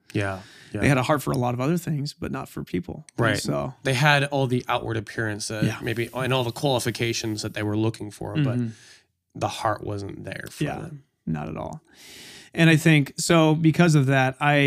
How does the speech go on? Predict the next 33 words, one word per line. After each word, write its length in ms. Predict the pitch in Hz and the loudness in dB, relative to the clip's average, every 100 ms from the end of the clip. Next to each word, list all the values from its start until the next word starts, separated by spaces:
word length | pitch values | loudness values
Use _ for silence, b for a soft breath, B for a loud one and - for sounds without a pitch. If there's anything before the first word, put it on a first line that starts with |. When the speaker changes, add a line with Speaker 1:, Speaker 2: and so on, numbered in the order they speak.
| 143 | 4
Speaker 2:
aspire 420 | 151 - - 160 | 2 -2 2 6
to 80 | 160 | 6
be 80 | 143 | 6
the 100 | 139 | 4
leader 220 | 135 135 | 2 0
that 140 | 131 131 | 0 -2
I 100 | 131 | -2
didn't 220 | 131 127 | -4 -6
have 600 | 127 135 120 131 156 - 180 | -6 -6 -6 -12 -16 -12 -6
during 220 | 139 139 | -6 -6
that 160 | 107 | -8
time. 480 | - 147 143 - 156 _ b b | -10 -10 -8 -10 -12 _ b b
Speaker 1:
Mm. 420 | 131 123 113 107 | 0 2 0 0
Speaker 2:
So 160 | 104 143 | 2 4
that 280 | 151 170 - | 6 4 4
really 400 | 165 156 156 147 | 6 8 8 4
deeply 420 | 135 147 143 143 | 4 4 4 4
impacted 600 | 139 127 135 123 - 135 | 2 2 0 -2 -2 -2
how 140 | 120 123 139 127 113 | 2 4 6 6 4
Speaker 1:
Mm. 140 | 110 - | -2 -4
Speaker 2:
I 80 | 135 | -4
hope 440 | - 185 160 - | 2 4 4 0
at 160 | - 143 | -6 -2
least 260 | 135 127 - | -2 -2 -4
aspire 340 | 135 - 135 | -6 -4 -4
to 60 | 127 | -4
always 460 | 131 131 123 123 127 | -6 -6 -4 -6 -6
lead 320 | 127 123 - _ - | -6 -6 -10 _ -8
is, 400 | 147 131 117 110 | 0 2 4 2
Speaker 1:
Mm. 140 | 104 | 0
Speaker 2:
is 160 | 135 127 | -2 -2
to 100 | 139 | 0
never, 640 | 135 135 135 131 131 123 | 2 4 2 2 0 0